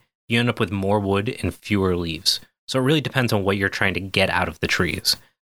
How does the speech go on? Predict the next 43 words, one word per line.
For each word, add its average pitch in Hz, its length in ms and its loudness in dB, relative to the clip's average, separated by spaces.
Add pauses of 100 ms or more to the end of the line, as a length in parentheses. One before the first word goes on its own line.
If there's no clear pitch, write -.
So 120 120 -2
some 127 200 2
of 123 80 -2
the 110 60 -2
farmers, 113 420 0
like 98 160 -4
I 92 60 0
said, 104 260 4
would 95 180 -4
cut - 200 -4
the 113 60 0
branches 92 480 -2
in 87 140 0
late 85 220 0
summer 117 400 0
while 90 180 0
the 90 80 -4
leaves 95 280 0
are - 80 -2
still - 240 0
green 98 360 0
and 87 300 -6
pretty 135 240 -2
nutritious. - 680 0 (520)
Others 113 360 0
would 95 200 -2 (200)
lop 104 380 2
the - 80 -12
smaller 95 420 0
leaf-bearing 92 520 -2
stems 95 320 0 (100)
off 87 240 0
the 101 80 -2
big 90 260 -2
one, 107 280 0 (420)
and 98 220 2
there's 90 160 0
a - 40 -4
couple 123 260 -2
benefits 92 500 -2
to - 160 -4
that. 98 360 0 (340)
Uh, 90 220 0